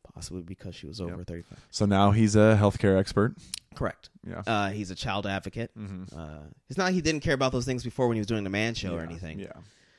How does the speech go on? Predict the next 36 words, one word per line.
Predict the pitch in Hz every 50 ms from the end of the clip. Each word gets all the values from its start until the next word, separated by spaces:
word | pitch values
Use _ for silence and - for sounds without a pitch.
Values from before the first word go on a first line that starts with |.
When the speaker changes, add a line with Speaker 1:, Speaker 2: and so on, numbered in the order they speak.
| _ _ _ _ _ _
Speaker 1:
Uh, | - 92 92 -
it's | 90 - -
just, | - 135 -
these | - 147 156 151
are | 147
different | 156 165 147 131
Speaker 2:
And | - 110
he | 110
was | 107 101
having | 120 113 107 104 98
girls | 98 98 98 95 92
reach | 95 98 - -
into | 98 92
his | 90 90
pocket | - 101 90 90 90 101 90
and | 87 92 90
figure | - 98 92 92 92
out | 90 92
what | 85 92 90
was | 87 90 90
in | 92 90
his | 87 -
pocket. | - 90 90 87 92 85
Speaker 1:
Now, | 151 165
what's | 180 220 233
funny | - 247 233
to | 214 208
me | 220
is | 214 185 156
Jimmy | 165 170 165
Kimmel | 147 - 175 165 151 139 127
is | 123 113
a | 117 113 110 104 104
devout | 98 90 110 104 101 104 110 104 95 -
Christian. | - 98 98 - - - 67 62 60 - _ - - - -
Speaker 2:
<laughs> | - 127 -